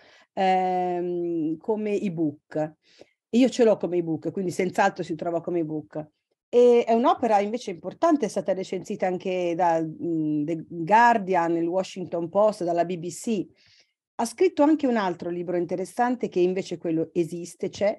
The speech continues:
è qua, anche qui vicino, che si chiama Per una storia non cinica dell'umanità. Un suo libro molto interessante. Cosa dice Bregman? Perché mi interessa portarlo qui adesso? Perché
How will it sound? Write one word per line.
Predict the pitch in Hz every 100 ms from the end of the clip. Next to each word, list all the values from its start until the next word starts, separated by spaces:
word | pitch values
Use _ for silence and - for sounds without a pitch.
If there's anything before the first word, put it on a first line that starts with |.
| _
è | 156
qua, | - 120 -
anche | - - - 151
qui | 160 175
vicino, | 202 - 294 269 214
che | 196
si | 202
chiama | 233 220 202
Per | 214 220
una | 214
storia | 208 - 240 214 185
non | 220 220
cinica | - 190 190 165 170
dell'umanità. | 170 170 160 156 147 131 - _ _ - - _
Un | 196
suo | -
libro | 196 196 185
molto | 185 175
interessante. | 170 170 165 160 131 123 139
Cosa | - 349 370
dice | 240 220 180
Bregman? | 175 156 143 156 156
Perché | - - 220
mi |
interessa | 185 175 175 170 175
portarlo | 170 160 185 165 165
qui | 175
adesso? | 160 156 151 - 175
Perché | 254 302 254